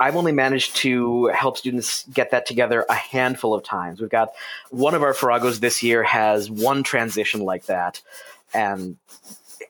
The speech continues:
I would, I would feel so excited if I could find, like, a,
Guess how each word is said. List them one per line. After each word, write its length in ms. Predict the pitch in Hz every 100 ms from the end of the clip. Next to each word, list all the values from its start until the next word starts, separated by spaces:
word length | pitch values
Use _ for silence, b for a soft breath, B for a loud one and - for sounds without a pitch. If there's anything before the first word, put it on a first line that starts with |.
| -
I 120 | 139
would, 140 | 139 123
I 100 | 139
would 260 | 139 131
feel 300 | - - 135
so 800 | 123 - - - 147 151 151 135
excited 420 | 123 - 123 131
if 100 | 127
I 60 | 127
could 160 | 123
find, 340 | - 113 113 110
like, 220 | 107 -
a, 200 | - 120